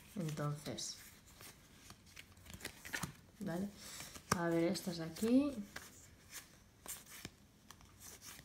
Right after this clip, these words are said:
Ay, madre mía, qué tétricas son estas. Esta, mira, esto a mí no me dejó dormir durante mucho tiempo.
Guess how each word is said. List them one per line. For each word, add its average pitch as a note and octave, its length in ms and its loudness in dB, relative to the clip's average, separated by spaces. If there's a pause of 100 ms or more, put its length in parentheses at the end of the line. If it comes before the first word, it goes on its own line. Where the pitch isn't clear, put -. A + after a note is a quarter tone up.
(1200)
Ay, - 60 0
madre C#3+ 220 -4
mía, C#3+ 140 -2
qué D#3 80 -4
tétricas E3 460 2
son E3 140 -2
estas. E3 220 0
Esta, G#3+ 320 6
mira, G3+ 220 8
esto A#3 400 4
a G3 120 6
mí G3+ 260 12
no G3 200 10
me F#3+ 100 8
dejó G3 200 8
dormir F#3 400 10
durante E3+ 260 8
mucho E3 240 2
tiempo. C#3+ 340 -2